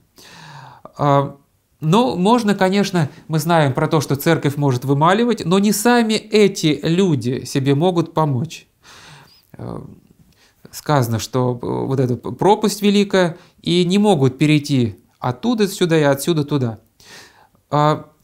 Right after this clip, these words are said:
но т-, вот я что хотел еще сказать бы. Э, с-, упомянуто здесь лоно Авраамова. Что это такое? Конечно, это место утешения, отрады.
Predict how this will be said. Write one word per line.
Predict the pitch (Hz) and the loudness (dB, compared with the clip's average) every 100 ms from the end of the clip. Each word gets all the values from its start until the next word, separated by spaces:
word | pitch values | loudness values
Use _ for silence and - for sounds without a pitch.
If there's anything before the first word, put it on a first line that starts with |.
| _ | _
но | 156 233 247 - _ _ _ _ | -2 0 -2 -8 _ _ _ _
т-, | - 160 | -10 -4
вот | 165 208 208 - _ - | 2 2 2 -6 _ -10
я | 156 190 214 | -2 2 2
что | 208 240 | 2 0
хотел | 196 185 196 185 | 2 2 2 0
еще | 175 185 185 147 | 2 0 0 -2
сказать | - 175 160 131 113 | -4 0 2 2 0
бы. | - - _ _ - - 139 127 127 - - _ _ | -8 -16 _ _ -20 -20 -20 -18 -18 -20 -20 _ _
Э, | 135 139 131 - - _ _ - | -8 -6 -6 -8 -16 _ _ -14
с-, | 135 | -10
упомянуто | - 160 190 240 240 233 202 | -4 0 2 2 2 2 0
здесь | 180 202 196 | 2 2 2
лоно | - 196 247 226 | 0 2 2 0
Авраамова. | - 170 185 165 120 110 110 - _ _ _ _ _ _ _ _ _ - | 0 2 4 4 2 -2 -8 -14 _ _ _ _ _ _ _ _ _ -12
Что | - 208 208 | 0 4 4
это | - | 4
такое? | 135 135 - 123 123 | 0 0 0 0 0
Конечно, | 156 220 247 214 185 - - _ _ _ _ - | 0 0 0 0 -2 -6 -20 _ _ _ _ -8
это | - 180 180 165 123 - - | -2 0 2 2 0 -6 -8
место | 156 202 208 - 165 - | 0 2 2 2 0 2
утешения, | 180 202 - 175 170 180 196 | 2 2 2 2 2 0 -2
отрады. | 190 185 180 156 156 180 | 0 0 4 4 4 2